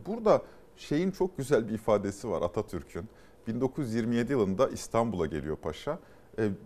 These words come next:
İstanbul'a ilk kez gelmiş. Yani bin dokuz yüz yirmi Cumhuriyet kurulmuş. Dört yıl geçmiş aradan İstanbul'a ilk kez gelmiş. Gülhane Parkı'nda,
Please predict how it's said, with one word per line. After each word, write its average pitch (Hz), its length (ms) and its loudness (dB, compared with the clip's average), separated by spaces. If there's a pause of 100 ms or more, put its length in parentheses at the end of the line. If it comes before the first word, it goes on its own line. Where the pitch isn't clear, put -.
(800)
İstanbul'a 147 420 2
ilk - 180 -2
kez 98 200 4
gelmiş. 73 380 -2
Yani 87 140 0
bin 107 120 2
dokuz 98 260 -2
yüz - 0 -
yirmi 95 260 0
Cumhuriyet 110 420 2
kurulmuş. 123 280 -4 (100)
Dört 120 240 4
yıl 135 120 -2
geçmiş - 340 -4
aradan 147 280 2
İstanbul'a 143 400 -2
ilk 180 160 -2
kez 131 200 2
gelmiş. 139 380 4 (280)
Gülhane 175 420 8 (340)
Parkı'nda, 139 680 4